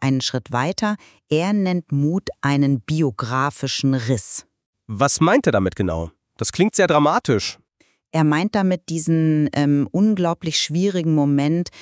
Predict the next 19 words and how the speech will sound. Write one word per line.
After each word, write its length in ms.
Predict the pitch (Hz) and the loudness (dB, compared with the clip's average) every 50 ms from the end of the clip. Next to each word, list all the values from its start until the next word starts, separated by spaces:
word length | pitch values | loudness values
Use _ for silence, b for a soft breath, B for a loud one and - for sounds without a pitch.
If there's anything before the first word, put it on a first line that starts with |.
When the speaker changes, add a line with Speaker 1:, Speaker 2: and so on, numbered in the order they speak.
| B B B | B B B
Speaker 1:
in 160 | B - 156 139 | B -2 0 0
dem 160 | 160 170 180 | 0 0 0
man 220 | 185 180 170 156 | 0 0 0 0
sich 280 | 147 156 147 - - - | -2 -4 -4 -6 -4 -4
aktiv 540 | 156 190 - - - - - 202 196 202 - | -4 -4 -4 -8 -12 -6 -4 -4 -4 -4 -4
von 220 | - - 170 165 | -4 -2 -2 -2
dem 220 | 151 156 151 143 | 0 0 -2 -2
Bild 360 | 123 - 160 165 180 208 - - | 0 0 0 0 0 -2 -4 -6
verabschieden 720 | - 139 123 - 147 - - - - - 165 156 160 151 | -6 -6 -4 -4 -6 -6 -6 -8 -6 -6 -4 -2 -2 0
muss, 300 | 151 151 156 147 - - | 0 0 0 -2 -4 -6
das 200 | - 135 - - | -6 -6 -4 -4
man 140 | 139 131 | -4 -4
von 200 | - - 143 139 | -4 -4 -4 -2
sich 220 | 135 123 131 123 - | -2 -2 -4 -6 -6
selbst 500 | - - 139 135 147 160 165 - - - - | -4 0 0 2 2 0 -2 -4 -6 -2 -2
und 120 | 147 143 | -2 -2
seinem 300 | - 139 139 139 139 135 | 0 0 0 2 2 0
Leben 480 | 127 120 135 139 147 156 147 131 110 117 | 0 2 0 0 2 0 -2 -2 -2 -6
hatte, 320 | 117 110 - - 113 113 | -8 -8 -6 -4 -4 -4